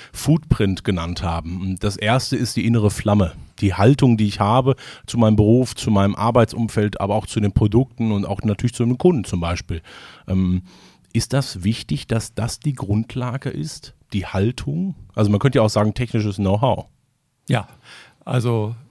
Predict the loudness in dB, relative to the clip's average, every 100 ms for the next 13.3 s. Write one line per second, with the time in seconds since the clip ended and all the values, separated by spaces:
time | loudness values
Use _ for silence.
0 | _ -8 -6 -4 2 4 4 2 -2 -4
1 | -4 -6 -6 -8 -12 -10 -6 -2 -2 -2
2 | -4 -4 -2 -4 -2 -2 -2 -2 -2 -4
3 | -6 -8 -2 -2 -2 -4 -6 -8 -6 -4
4 | -4 -6 -6 -6 -8 -10 -8 -8 -8 -8
5 | -10 -10 -16 -20 -10 -2 0 0 0 -2
6 | 0 2 2 2 0 0 -2 -2 -2 -2
7 | -2 -2 -4 -4 -2 -4 -8 -16 _ _
8 | _ -4 0 2 2 -2 -10 -8 -4 -2
9 | -2 -4 -8 _ _ -20 _ _ _ -8
10 | -6 -4 -2 -2 -4 -2 -2 2 0 0
11 | -2 -4 2 2 0 -2 -2 0 -2 -2
12 | -4 -4 -4 -4 -2 -2 0 -2 0 -2
13 | -2 -4